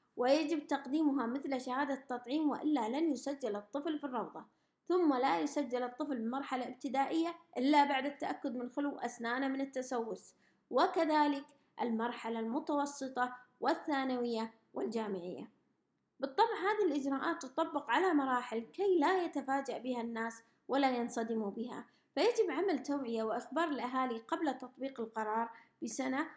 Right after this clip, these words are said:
وسماع وجهة نظر المعترضين وأسباب تخوفهم من القرار، من القرار وحلها لهم.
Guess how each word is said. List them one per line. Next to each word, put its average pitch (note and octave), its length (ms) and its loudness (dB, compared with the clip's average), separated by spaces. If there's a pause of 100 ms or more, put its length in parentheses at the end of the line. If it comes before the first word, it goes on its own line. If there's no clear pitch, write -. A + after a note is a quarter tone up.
(120)
وسماع E4 480 2
وجهة E4+ 480 0
نظر D4+ 240 2
المعترضين A#3+ 920 -2 (200)
وأسباب B3 560 2
تخوفهم C#4+ 580 0
من C4 80 2
القرار، A#3 560 -2
من C4 160 0
القرار A#3+ 580 0 (260)
وحلها F#4+ 480 4
لهم. E4+ 360 0